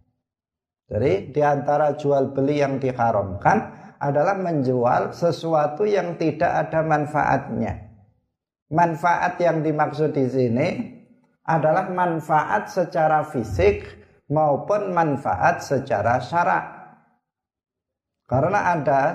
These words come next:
sesuatu itu yang bermanfaat, secara fisik bermanfaat, tapi menurut agama itu tidak ada manfaatnya.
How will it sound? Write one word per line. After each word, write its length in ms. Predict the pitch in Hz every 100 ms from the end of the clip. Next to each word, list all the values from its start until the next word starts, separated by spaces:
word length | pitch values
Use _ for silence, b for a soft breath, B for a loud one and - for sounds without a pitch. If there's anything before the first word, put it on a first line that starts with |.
| - - - - _ _ _
sesuatu 640 | - 170 170 170 165 170 170
itu 320 | 165 160 220 214
yang 400 | 180 180 175 -
bermanfaat, 960 | 147 165 165 156 165 - 127 - - - - _ _ _
secara 560 | _ 160 160 170 170 170
fisik 480 | 170 165 - 208 -
bermanfaat, 800 | 143 139 131 127 117 64 156 -
tapi 240 | 135 -
menurut 480 | 175 151 143 147 147
agama 640 | 127 - 120 110 147 160 -
itu 240 | 123 131 147
tidak 560 | 110 90 113 120 -
ada 100 | - 113
manfaatnya. 800 | 110 110 101 - 92 - 90